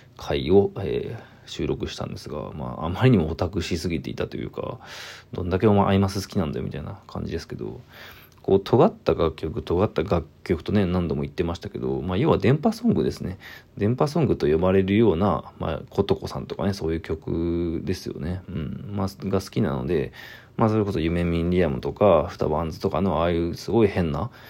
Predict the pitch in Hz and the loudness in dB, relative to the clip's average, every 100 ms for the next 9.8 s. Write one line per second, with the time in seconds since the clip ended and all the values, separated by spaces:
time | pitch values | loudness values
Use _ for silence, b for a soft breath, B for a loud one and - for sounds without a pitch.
0 | B - 85 - 85 80 73 64 80 95 | B -6 -4 -2 -2 -2 -4 -4 -2 -2
1 | 76 82 85 82 76 76 - 85 82 - | 0 -2 0 -2 0 -4 -2 -2 -2 -2
2 | 73 76 - 82 - 82 80 76 90 90 | -6 -6 -6 -8 -6 -4 -4 -2 0 0
3 | 92 127 135 90 82 85 B B B B | 2 0 0 0 0 0 B B B B
4 | - 82 92 90 95 98 92 104 98 131 | -2 2 4 4 2 2 4 4 2 4
5 | 101 98 92 78 82 87 90 90 92 - | 6 6 4 2 -2 0 2 4 2 2
6 | 92 87 - 55 62 53 101 92 82 - | 0 0 0 0 0 -2 -8 -8 -6 0
7 | 92 98 101 101 98 98 98 - - 92 | 4 4 6 6 8 6 4 -2 2 6
8 | 95 101 101 107 107 107 104 104 - - | 6 6 2 2 4 4 4 0 -6 -4
9 | - 104 104 104 - - - - | 0 2 2 2 -2 -4 -6 -8